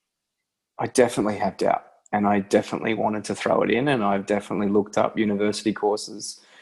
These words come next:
um, to, to sort of maybe inspire myself to re-engage with what I'm doing or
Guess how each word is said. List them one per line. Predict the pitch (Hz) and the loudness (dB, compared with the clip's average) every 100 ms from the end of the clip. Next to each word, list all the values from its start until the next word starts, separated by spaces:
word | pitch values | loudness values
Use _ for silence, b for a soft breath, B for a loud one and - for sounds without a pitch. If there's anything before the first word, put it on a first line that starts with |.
| b b b - | b b b -4
um, | 107 107 104 104 95 113 _ _ _ _ _ - | 2 4 4 0 -6 -12 _ _ _ _ _ -4
to, | 117 113 104 101 | 0 0 -2 -4
to | - _ _ _ _ _ _ - - - | -10 _ _ _ _ _ _ -20 -14 -2
sort | 107 101 | 2 2
of | 104 _ _ - | 0 _ _ -2
maybe | 101 101 101 | 2 4 4
inspire | 101 101 - 110 107 104 | 2 0 0 4 4 2
myself | 101 - 101 - | -2 0 -2 -2
to | 107 104 - - _ - | -6 -6 -8 -20 _ -4
re-engage | 107 104 101 95 107 120 123 - | -2 0 -2 4 6 6 4 2
with | 135 135 | -2 -2
what | 151 | -2
I'm | 143 143 | 0 0
doing | 139 147 151 147 | -2 -2 -2 -2
or | 135 107 101 101 | -2 0 0 -2